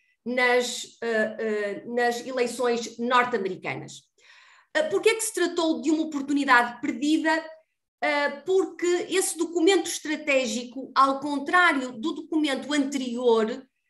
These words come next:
designado Relatório sobre a Implementação da Est-, da Estratégia Europeia de Segurança, deixou de fazer uma referência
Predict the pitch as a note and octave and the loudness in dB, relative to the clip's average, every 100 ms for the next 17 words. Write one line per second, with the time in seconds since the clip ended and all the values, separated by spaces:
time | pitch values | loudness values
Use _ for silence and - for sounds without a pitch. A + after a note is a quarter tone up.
0 | _ G#3+ A3+ C#4+ D4 D4 C4 A#3+ A#3 A#3 | _ -10 -6 0 6 6 6 2 -2 -4
1 | C#4 C#4 - D#4 C4+ B3 - C4+ C4+ F#4 | 0 0 4 4 4 0 -2 0 4 4
2 | E4 D#4+ D4+ D4 C#4 C#4 - C4 A#3+ B3 | 4 0 0 -2 -2 -4 0 2 2 -2
3 | B3 B3+ - - B3 B3 C4 C4 D4+ C4+ | -4 -4 -4 -2 -2 0 -4 -2 -2 0
4 | C#4 D4 C#4 A#3+ C4+ G#3+ G#3+ G#3+ - C4 | -2 -2 -4 0 2 4 2 0 -8 -6
5 | B3+ A#3+ A#3+ A#3 C4+ C4 - - _ - | 0 2 0 -4 -6 -6 -8 -18 _ -10
6 | A3 F4 D#4+ - E4 D4 D4 - A3+ E4+ | 0 0 2 0 0 -2 -2 -6 -6 -6
7 | - D#4+ - C#4 B3+ B3 - C4+ C4+ C4 | -4 -4 -2 0 2 0 -4 -4 -4 -2
8 | D4 G4 - C#4+ C4 B3 A#3+ C4 B3+ - | 0 0 0 -4 0 0 -2 -6 -8 -8